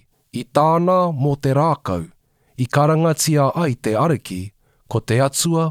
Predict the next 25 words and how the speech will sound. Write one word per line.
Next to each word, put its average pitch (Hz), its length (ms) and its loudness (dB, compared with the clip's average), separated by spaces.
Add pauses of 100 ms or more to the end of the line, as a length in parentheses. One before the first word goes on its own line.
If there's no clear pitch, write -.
(120)
o 104 260 -4
Āperehama, 110 800 0 (420)
ko 110 100 -2
te 107 160 0
atua 113 460 0 (200)
o 95 240 0
Ihaka, 107 580 -2 (480)
ko - 100 -8
te 104 220 2
atua 135 460 2 (340)
o 101 140 0
Hākopa. 92 640 -2 (1040)
Nā, 107 180 2 (720)
e 117 100 4
hara 151 380 4
ia 160 280 2
i 117 160 -6
te 123 160 0
atua 127 460 2
nō 127 200 4 (100)
te 107 160 0
hunga 117 220 2
mate, 120 380 0 (560)
engari 156 540 4
nō 147 260 4